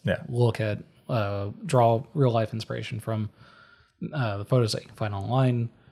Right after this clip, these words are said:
Speaker 2: Uh, if you're, I mean, it's just like painting. If you wanna try and emulate real life of, "Oh, I want, like, uh,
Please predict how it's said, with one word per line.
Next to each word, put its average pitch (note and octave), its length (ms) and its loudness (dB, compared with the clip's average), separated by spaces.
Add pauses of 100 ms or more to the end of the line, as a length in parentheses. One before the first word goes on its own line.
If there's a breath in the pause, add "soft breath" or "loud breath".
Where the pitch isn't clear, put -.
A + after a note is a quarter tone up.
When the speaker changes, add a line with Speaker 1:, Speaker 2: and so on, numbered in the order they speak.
(480 soft breath)
Speaker 2:
Uh, A2 360 0
if G#2 100 -14
you're, A2 520 0
I G3 60 0
mean, D#3+ 120 8
it's D3+ 100 0
just E3 140 -2
like B2+ 140 0
painting. G#2+ 380 -8 (1080 loud breath)
If B2 100 4
you B2+ 80 6
wanna A#2+ 160 4
try B2 160 2
and A2+ 360 -4
emulate A2 560 4 (200)
real B2 220 2
life G#2+ 500 -2 (120)
of, G2+ 280 -2 (500 soft breath)
"Oh, C3 100 4
I A#2+ 120 4
want, A2+ 340 0
like, G#2 340 -6 (280 loud breath)
uh, G#2 220 -4